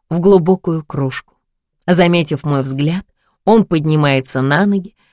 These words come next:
перегибается через весь стол, намереваясь налить и мне. Молодой князь никак не реагирует на мой удивлённый вид,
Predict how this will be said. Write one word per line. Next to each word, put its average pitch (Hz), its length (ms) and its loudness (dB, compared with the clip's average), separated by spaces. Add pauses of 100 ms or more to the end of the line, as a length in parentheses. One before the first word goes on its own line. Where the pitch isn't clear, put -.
(140)
перегибается 170 760 2
через 139 380 -2
весь 139 220 -2
стол, 175 320 2
намереваясь 151 640 0
налить 139 400 0
и - 20 -2
мне. 127 300 -6 (460)
Молодой 156 480 4
князь 151 440 -4 (260)
никак 247 400 2
не 165 140 0
реагирует 156 640 0
на 151 120 2
мой 151 200 2
удивлённый 139 580 -2
вид, 175 240 -2